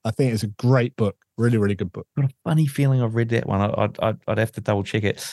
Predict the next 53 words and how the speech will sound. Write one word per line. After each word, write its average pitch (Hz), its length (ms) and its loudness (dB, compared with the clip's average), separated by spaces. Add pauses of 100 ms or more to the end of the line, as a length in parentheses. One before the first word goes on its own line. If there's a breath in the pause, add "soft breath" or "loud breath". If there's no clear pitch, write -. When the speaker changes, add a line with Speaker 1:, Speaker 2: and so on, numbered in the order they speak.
(100)
Speaker 2:
Um, 123 420 2
what 151 180 0
about 147 160 4
your 131 100 -2
preferred 127 340 -2
broker 120 280 0
and 104 80 0
trading 110 280 0
platform? 95 480 -4 (300)
Look, 110 140 4
folks, 98 320 4
I 107 60 2
know 110 180 6
you 120 220 6
want 110 240 4
the 107 100 6
answer 107 300 2
to - 120 0
this 104 160 0
question. 101 380 4
Which 135 280 4
broker 135 340 6
is 117 80 4
this 135 100 6
trader 117 300 6
using? 107 440 4
Now, 113 300 4 (220 loud breath)
the 120 240 4
answer 156 320 6
has 139 120 6
been 135 220 6
sponsored 143 540 2
by 113 380 6 (100)
Black 147 260 0
Bull 139 160 6
Markets. 139 520 4
So 127 280 4
to - 160 0
find 156 340 4
the 135 120 6
answer 127 260 2
out, 127 180 4
you're 127 120 2
gonna 170 180 6
need 165 200 4
to 139 60 -4
go 131 200 4
over 123 140 4
to 120 60 4
trading 120 380 2
nut 117 180 2
dot 101 220 -2
com, 135 300 4